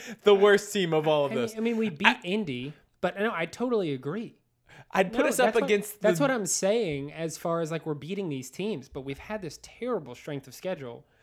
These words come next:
Speaker 1: I mean, I, I like us better than the Dolphins, I think.
Speaker 2: Yes.
Speaker 1: But I don't know that I like us better than any other of those teams.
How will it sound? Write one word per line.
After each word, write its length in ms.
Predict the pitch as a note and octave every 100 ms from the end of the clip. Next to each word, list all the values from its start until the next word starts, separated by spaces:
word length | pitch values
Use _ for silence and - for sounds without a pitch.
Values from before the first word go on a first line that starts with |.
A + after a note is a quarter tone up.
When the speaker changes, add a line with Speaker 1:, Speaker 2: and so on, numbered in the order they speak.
| _ _ _ _ _
Speaker 1:
I 40 | F#3
mean, 200 | F3+ F#3 -
I, 180 | F#3+ - - _ _
I 120 | E3+
like 260 | F3+ G#3+ B3
us 140 | A3+
better 260 | - F#3+ E3+
than 180 | D#3 D3
the 120 | B2
Dolphins, 560 | A2 G#2+ A2+ C3+ C#3 C#3
I 80 |
think. 440 | C3 B2+ B2 _ _ _ _ _ _ -
Speaker 2:
Yes. 440 | D#3 B2 D3 D3
Speaker 1:
But 280 | D3+ E3 -
I 80 | D#3
don't 220 | E3 F#3+
know 120 | G3 F#3+
that 120 | F3+
I 80 | E3
like 260 | D3 D3 D3
us 100 | C3+
better 300 | C#3 C3 B2
than 180 | B2 A#2
any 260 | A2+ G#2+
other 300 | G2+ G2+ F#2+
of 140 | F2+ G2+
those 200 | - -
teams. 160 | -